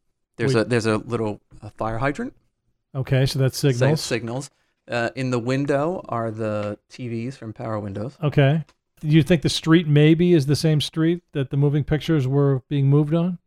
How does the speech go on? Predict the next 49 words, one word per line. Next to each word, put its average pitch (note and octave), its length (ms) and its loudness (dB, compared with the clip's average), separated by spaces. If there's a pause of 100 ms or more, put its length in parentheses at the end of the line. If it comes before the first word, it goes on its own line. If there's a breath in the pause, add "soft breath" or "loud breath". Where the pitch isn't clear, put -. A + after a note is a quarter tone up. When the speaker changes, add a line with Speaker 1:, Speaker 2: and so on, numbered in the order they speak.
(120)
Speaker 1:
I D3+ 100 2
don't D#3+ 120 4
know. C#3 160 8
It's B2+ 120 -2
obviously D3 920 2 (280)
a A#2+ 80 -8
miniature A2 600 -6 (400)
because - 320 -4
you A#2 80 -16
could B2 120 -10
see B2+ 160 -8
the, G#2 280 -8 (140)
the - 80 -20
car G#2 360 -4
is F2+ 100 -10
a G#2 40 -8
miniature. F#2+ 480 -10 (300)
Speaker 2:
Right. A#2 200 -2
Speaker 1:
It's A2 160 -12
not A2 120 -10
a G2+ 40 -6
real G2+ 160 -2
size. - 280 -12
It's - 160 -16
not B2+ 200 -6
on A#2 200 -2
a G#2 40 -6
street. G2+ 340 -8
It's - 100 -18
some G2+ 100 -12
kind A2+ 160 -8
of F2 140 -8 (260)
miniature A2+ 360 -8
thing. - 200 -16 (380 soft breath)
There's C#3 160 -2
a, C#3 160 2 (160)
a B2 120 0
restaurant C3+ 600 -2
in C#3 80 -4
the C3 80 -6
back. C3 400 -4 (360)
Some, A2 440 -6 (160)
what C3 140 -12
looks B2 200 -10
like, G#2+ 300 -10 (120)
I'm A2 100 -14
assuming, G#2 500 -8
Chinese A2+ 480 -8
lettering B2 400 -6